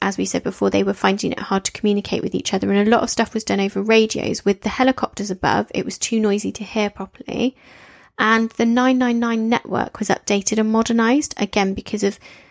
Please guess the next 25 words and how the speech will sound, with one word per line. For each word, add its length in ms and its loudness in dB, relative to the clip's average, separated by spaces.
the 180 2
way 300 2
that 140 -4
they 100 2
were 60 0
just 260 -6
inundated 560 -2
with 120 -4
phone 280 4
calls 380 -2
and 240 -2
the 40 -8
phone 300 2
lines 260 0
couldn't 300 0
keep 300 -6
up. 260 0
So 200 4
a 60 8
lot 360 6
of 100 -4
changes 420 0
happened 640 -6
after 320 -4
this. 560 -4